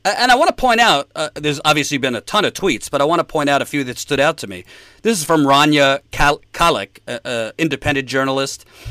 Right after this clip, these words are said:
Uh, she does some stuff for The Gray Zone and elsewhere.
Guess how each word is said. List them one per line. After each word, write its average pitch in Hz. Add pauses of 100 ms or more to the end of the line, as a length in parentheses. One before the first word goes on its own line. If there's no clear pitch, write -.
(220)
Uh, 113
she -
does 160
some 143
stuff 143
for 131
The 117
Gray 143
Zone 139
and 127
elsewhere. 147